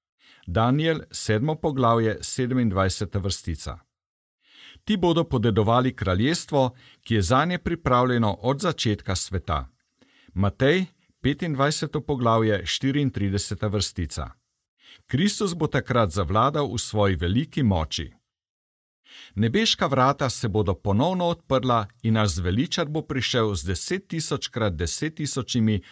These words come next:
in tisočkrat tisočimi svetih kot kralj kraljev in gospod gospodov. Jahve Emanuel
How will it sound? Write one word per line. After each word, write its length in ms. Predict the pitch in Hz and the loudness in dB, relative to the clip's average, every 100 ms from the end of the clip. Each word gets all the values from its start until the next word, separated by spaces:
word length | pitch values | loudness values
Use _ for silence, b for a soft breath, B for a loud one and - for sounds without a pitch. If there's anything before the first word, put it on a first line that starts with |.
| B B B | B B B
in 140 | 110 110 | 0 0
tisočkrat 720 | 220 202 208 170 - 156 151 | 2 0 -2 -4 -4 -4 -2
tisočimi 600 | 143 139 131 - 113 98 | -2 -2 -2 -2 0 0
svetih 640 | - - 135 143 131 117 - B B B | 0 -2 -4 -2 -2 -4 -8 B B B
kot 220 | 104 101 | -6 -6
kralj 300 | - 156 196 | -2 0 0
kraljev 440 | - 135 135 139 127 | 0 2 2 2 0
in 200 | 104 90 | 0 0
gospod 500 | 82 - 113 113 95 | -2 -4 -2 -2 -2
gospodov. 640 | 104 - 90 82 69 64 _ _ _ _ _ _ B B B - | -4 -4 -4 -4 -4 -8 _ _ _ _ _ _ B B B 0
Jahve 520 | 120 185 220 151 117 | 4 4 2 0 2
Emanuel 600 | 98 117 156 151 135 | 4 4 2 4 2